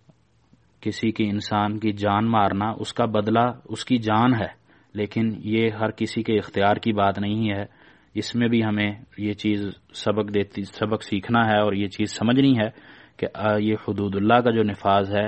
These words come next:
یہ ہر کسی کے ہاتھ کی بات نہیں ہے۔ کوئی بندہ بذات خود یہ کام نہیں کر سکتا۔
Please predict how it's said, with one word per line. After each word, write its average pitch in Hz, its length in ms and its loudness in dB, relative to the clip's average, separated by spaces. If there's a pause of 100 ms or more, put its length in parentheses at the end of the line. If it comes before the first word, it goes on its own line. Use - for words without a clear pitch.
یہ 113 200 -2
ہر 110 200 -2
کسی 110 340 -4
کے 110 160 0
ہاتھ 101 360 0
کی 107 140 -2
بات 98 240 0
نہیں 104 240 -2
ہے۔ 95 60 -4
کوئی 101 180 -4
بندہ 98 360 -2
بذات 98 380 -2
خود 127 220 0
یہ 117 140 2
کام 107 240 2
نہیں 117 160 0
کر 113 100 0
سکتا۔ 95 360 -6